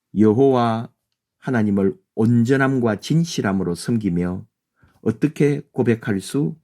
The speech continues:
있습니까? 여호와 하나님께서는 우리를 창조하셨으며 우리의 보호자이시고 우리의 안식처이십니다.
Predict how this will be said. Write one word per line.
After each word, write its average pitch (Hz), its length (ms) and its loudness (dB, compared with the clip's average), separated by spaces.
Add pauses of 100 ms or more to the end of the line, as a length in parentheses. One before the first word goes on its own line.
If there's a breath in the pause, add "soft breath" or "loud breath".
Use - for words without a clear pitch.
(140)
있습니까? 76 800 -8 (960)
여호와 98 300 4
하나님께서는 95 640 0
우리를 95 380 0
창조하셨으며 95 1080 -2 (220 soft breath)
우리의 98 400 2
보호자이시고 98 920 0
우리의 104 340 0
안식처이십니다. 87 1160 -4